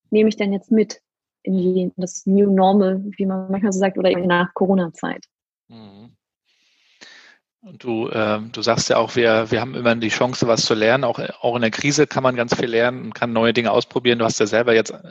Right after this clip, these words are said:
Speaker 2: neue Dinge, ähm, auf den Markt
Speaker 1: Mhm.
Speaker 2: gebracht, de-, deine Produkte. Ich habe das ja auch verfolgt, warst bei Facebook extrem, äh, aktiv in
Speaker 1: Mhm.
Speaker 2: deiner Gruppe.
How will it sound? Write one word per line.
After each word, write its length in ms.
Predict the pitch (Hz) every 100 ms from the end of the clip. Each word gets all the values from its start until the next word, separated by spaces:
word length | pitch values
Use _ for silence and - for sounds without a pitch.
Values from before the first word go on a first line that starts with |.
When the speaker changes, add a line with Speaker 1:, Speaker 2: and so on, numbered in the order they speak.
| - - -
Speaker 2:
neue 260 | - 117
Dinge, 440 | 110 117 117 113 -
ähm, 440 | 113 104 104 113 117 -
auf 200 | 104 -
den 140 | 107
Markt 240 | 107 110 -
Speaker 1:
Mhm. 80 | 190
Speaker 2:
gebracht, 260 | 247 -
de-, 100 | 120 -
deine 220 | 113 113
Produkte. 600 | - 107 127 - 120 120 - - - - -
Ich 60 | -
habe 100 | -
das 160 | 110
ja 80 | 117
auch 100 | 110
verfolgt, 520 | - 117 127 123 -
warst 200 | 123 113
bei 100 | 117
Facebook 400 | - 135 - -
extrem, 600 | - - - 123 120 120
äh, 40 | 117
aktiv 880 | - 113 - 117 - - 127 123 -
in 100 | -
Speaker 1:
Mhm. 40 |
Speaker 2:
deiner 240 | 113 113 113
Gruppe. 500 | - - 120 117